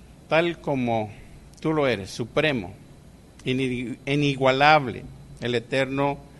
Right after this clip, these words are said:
el que era, el que es y el que ha de venir. Por eso,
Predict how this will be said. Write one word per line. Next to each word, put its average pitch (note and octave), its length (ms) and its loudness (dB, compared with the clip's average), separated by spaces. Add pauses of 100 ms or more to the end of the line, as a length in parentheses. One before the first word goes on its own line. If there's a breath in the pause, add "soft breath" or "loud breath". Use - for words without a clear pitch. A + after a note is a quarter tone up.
(480 loud breath)
el B2+ 180 -2
que C3+ 380 2
era, E3 340 0 (120)
el B2 140 -6
que C3+ 220 -2
es C#3+ 160 -6
y C#3+ 140 2
el D3 180 2
que D3+ 200 2
ha D3 200 0
de F3+ 160 2
venir. C#3+ 720 -2 (1200)
Por F3+ 120 2
eso, G3+ 460 -2